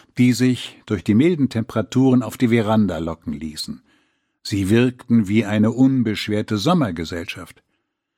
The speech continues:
Dann fiel sein Blick auf das unermüdliche Farbenspiel des Meeres in der Bucht. Die Brandung lief wie ein schneeweißes Band den Strand entlang.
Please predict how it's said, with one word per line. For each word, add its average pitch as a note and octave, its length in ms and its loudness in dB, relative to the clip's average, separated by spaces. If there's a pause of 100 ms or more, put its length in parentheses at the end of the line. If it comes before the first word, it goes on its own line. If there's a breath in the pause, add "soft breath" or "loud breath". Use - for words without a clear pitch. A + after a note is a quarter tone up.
(320)
Dann D#3 180 2
fiel F#3+ 200 -2
sein D3 240 2
Blick C#3+ 220 -4
auf B2+ 100 -8
das - 200 -4
unermüdliche B2 920 0
Farbenspiel B2 800 0
des G#2+ 160 -4
Meeres G#2+ 500 2
in G2+ 140 -6
der F#2 120 -6
Bucht. - 560 -16 (680)
Die G2+ 80 -4
Brandung A#2+ 840 2 (200 loud breath)
lief B2 460 4
wie G#2+ 180 -2
ein A2+ 160 2
schneeweißes B2 920 -2
Band - 460 -2
den F#2 120 -2
Strand G2+ 400 -4
entlang. B2+ 440 -2